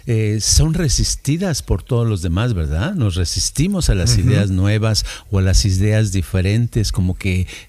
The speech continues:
Speaker 1: cuesta trabajo y tiene uno que explicar por qué esto y por qué lo otro, y por, <laughs> ¿verdad?
Speaker 2: Exacto.
Speaker 1: ¿Verdad? En lugar de,
Speaker 2: Ujú.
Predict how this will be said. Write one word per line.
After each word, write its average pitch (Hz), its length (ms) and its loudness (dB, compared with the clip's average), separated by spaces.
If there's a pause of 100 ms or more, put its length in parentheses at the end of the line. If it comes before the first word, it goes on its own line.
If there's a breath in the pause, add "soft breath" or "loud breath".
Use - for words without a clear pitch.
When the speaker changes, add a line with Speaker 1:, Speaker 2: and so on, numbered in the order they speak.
Speaker 1:
cuesta 139 380 2
trabajo 120 640 0
y 104 80 0
tiene 123 240 2
uno 120 200 2
que 127 100 -2
explicar 107 680 0
por 92 220 -2
qué 107 280 -2
esto 135 260 0
y 92 40 -2
por - 260 -4
qué 110 120 0
lo 107 180 0
otro, 139 200 0
y 117 40 -2
por, 107 140 4
<laughs> 170 960 -2
¿verdad? 135 380 0
Speaker 2:
Exacto. 127 440 0
Speaker 1:
¿Verdad? 131 260 2
En 135 120 2
lugar 156 380 0
de, 113 140 4
Speaker 2:
Ujú. 127 80 0